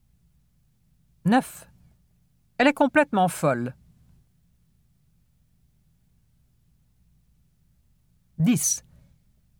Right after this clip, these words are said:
Je vais commander des moules. Onze.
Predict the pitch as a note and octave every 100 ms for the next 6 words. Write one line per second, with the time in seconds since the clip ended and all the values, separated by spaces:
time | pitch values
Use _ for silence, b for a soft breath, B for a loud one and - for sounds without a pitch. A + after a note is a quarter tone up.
0 | _ _ _ _ _ - G3 C4+ E4 E4+
1 | D#4 D#4 A#3+ A3 F3+ F3+ F3+ - - -
2 | - _ _ _ _ _ _ _ _ _
3 | _ _ _ _ _ _ _ _ _ _
4 | _ _ _ _ _ _ _ _ _ _
5 | _ _ _ _ _ _ _ _ _ _
6 | _ A3 F#3 C#3 A2+